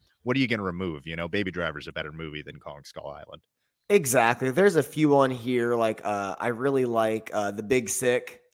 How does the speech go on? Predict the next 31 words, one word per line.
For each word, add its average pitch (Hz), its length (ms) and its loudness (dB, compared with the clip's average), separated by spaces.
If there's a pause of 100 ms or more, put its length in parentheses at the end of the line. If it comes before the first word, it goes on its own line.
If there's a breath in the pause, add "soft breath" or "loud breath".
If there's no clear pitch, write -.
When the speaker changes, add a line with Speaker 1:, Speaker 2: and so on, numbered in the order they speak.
(180)
Speaker 2:
uh, 104 220 -2
the 101 80 -8
Kumail 120 360 -2
Nanjiani 113 480 -4
comedy. 113 380 -2
Speaker 1:
Yeah. 104 280 2
Speaker 2:
Um, 107 300 0 (200 loud breath)
coulda 175 200 4
gone 156 220 8
with 127 120 0
Geostorm, 151 1040 6 (100)
<laughs> - 120 -20
the - 840 0 (100)
one 165 140 8
where 156 220 4 (100)
Gerard 151 400 6
Butler 139 360 6
was, 127 200 0
like, 123 220 2
mostly 135 400 6
sober 135 380 4
for 139 320 4
and 131 80 -2
just - 100 -10
kind 127 220 0
of, 120 100 0
you 127 80 2
know, 117 320 2
walked 123 340 4
through 131 220 6
it. 135 120 6